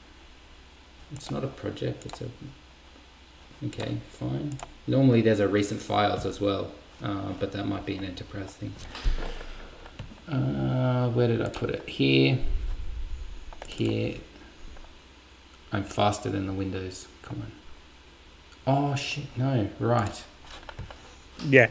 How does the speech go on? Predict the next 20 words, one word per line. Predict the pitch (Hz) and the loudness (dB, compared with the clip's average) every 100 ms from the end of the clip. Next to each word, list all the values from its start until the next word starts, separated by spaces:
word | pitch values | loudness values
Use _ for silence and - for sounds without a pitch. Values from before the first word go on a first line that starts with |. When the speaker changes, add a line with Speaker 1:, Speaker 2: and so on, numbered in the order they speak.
| - - - | 4 -12 6
Speaker 2:
You, | 135 | 12
Speaker 1:
I | 131 139 113 110 | 12 12 12 12
Speaker 2:
uh, | |
Speaker 1:
went | 110 120 - - | 10 6 2 4
back | 104 104 - 127 | 4 2 -4 0
on | 110 110 113 | 2 2 2
a, | 120 120 123 131 131 127 - - 139 | 4 6 8 8 8 6 2 -8 0
um, | 131 131 135 139 135 127 - - - - - | 2 4 4 4 4 2 -2 -14 -16 -8 2
Speaker 2:
You | 131 | 4
snapshotted, | - 147 - 131 110 107 - | 8 6 8 8 8 6 2
so | - 113 110 | 6 10 10
Speaker 1:
snapshot, | 110 139 - 113 101 98 - | 8 4 0 -2 0 -2 -6
so | - - 110 107 107 120 120 - - - - - - - - - - | -8 -2 -2 0 -2 -2 -4 -8 -20 -20 -20 -20 -20 -20 -20 -14 -4
let | 120 - | -2 -2
me | 113 107 | -2 -4
just, | 101 107 107 - - - - | -4 -4 -4 -4 -8 -12 -10
that's | - - - | -10 -8 -8
the | 110 | -6
wrong | 107 104 | -4 -2
one. | 113 143 151 | -2 0 -2